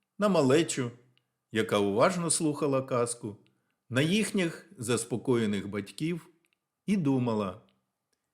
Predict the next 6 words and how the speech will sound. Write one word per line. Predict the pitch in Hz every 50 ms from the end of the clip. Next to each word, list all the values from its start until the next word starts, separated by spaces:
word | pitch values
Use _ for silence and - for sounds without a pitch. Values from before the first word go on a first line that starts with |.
| _ _ _ _ _ _ _ _ _ _ _ _ _ _ _ _ _ _ _ -
«Ні, | 151 160 165 156 139 110 92 85 85 - - _ _ _ _ _ _ _ _ _ _ _
все-таки | - - - - 269 277 269 - 180 - - 123 120
добре, | 117 110 117 113 110 98 95 98 92 85 80 80 - _ _ _ _ _ _
що | _ - - - 104
я | 98 95 101
вирішила | 92 92 107 135 190 214 190 151 - - 165 135 135 131 123 127 -